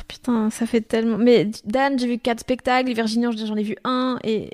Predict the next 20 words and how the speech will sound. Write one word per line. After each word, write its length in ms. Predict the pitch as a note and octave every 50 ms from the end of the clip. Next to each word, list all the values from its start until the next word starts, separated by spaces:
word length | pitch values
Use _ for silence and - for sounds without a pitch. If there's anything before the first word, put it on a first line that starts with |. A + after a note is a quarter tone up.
| - _
et 240 | G1+ - - A3 G3+
Dan, 260 | G3+ A#3 B3 B3 A#3+
je 80 | G#3
les 200 | G#3+ G#3+ G3+ G#3
ai 20 | G#3+
vus 180 | G3 G3+ G#3
mille 280 | G#3 G#3+ A3 A#3+ B3 A#3+
fois, 360 | - - - C#4+ C#4+ C#4 C4+ B3
Virginie, 320 | A#3 A3+ G#3 A3+ A#3+ A#3+
je 40 | A3
l'ai 60 | G#3+
vu 100 | G3 G3+
qu'une 240 | - - A#3+ A#3 A#3
fois, 220 | - - C#4 C4+
donc 120 | A#3+ A3+ G#3+
c'est 120 | - A3+
très 180 | - - - B3
différent, 500 | A3+ A3+ A3 - - A#3+ B3 C4 C4 B3+
mais, 220 | A#3 A3+ G#3+ G#3+
euh... 180 | G#3+ G#3 G#3